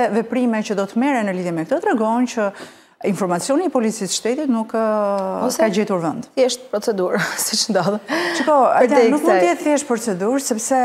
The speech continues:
Speaker 1: e di pse dyshoj për këtë. Ne kemi një shembull shumë të mirë me shtetin italian. Kemi antimafien italiane. Ne kemi, kemi parë, kemi përcjell, kemi dëgjuar, kemi lexuar, ë, që prokurorët e antimafjes italiane,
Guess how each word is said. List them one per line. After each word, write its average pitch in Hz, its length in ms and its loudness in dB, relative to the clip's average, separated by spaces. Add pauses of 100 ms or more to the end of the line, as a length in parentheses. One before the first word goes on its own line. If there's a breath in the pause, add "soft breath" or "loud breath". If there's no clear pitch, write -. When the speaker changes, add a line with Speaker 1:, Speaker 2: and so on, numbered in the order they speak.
(140)
Speaker 1:
e - 180 -2
di 277 80 0
pse 294 280 -2
dyshoj 269 420 0
për 277 160 -2
këtë. 277 160 0 (480 loud breath)
Ne 277 140 2
kemi 285 260 4
një 247 100 4
shembull 247 320 0
shumë 254 240 0
të 233 80 -2
mirë 214 240 -2
me 190 160 -2
shtetin 170 320 -6
italian. 151 480 -6
Kemi 240 240 -4
antimafien 196 560 -6
italiane. 160 540 -10 (520 soft breath)
Ne 269 120 2
kemi, 233 180 0 (180)
kemi 214 280 -2
parë, 220 340 0
kemi 196 160 -4
përcjell, 226 480 -2
kemi 190 240 -6
dëgjuar, 214 320 -4
kemi 190 240 -4
lexuar, 208 480 -2
ë, 196 240 -2 (160)
që 185 240 -6 (680)
prokurorët 208 600 -2
e 190 60 -4
antimafjes 185 580 -6
italiane, 196 540 -2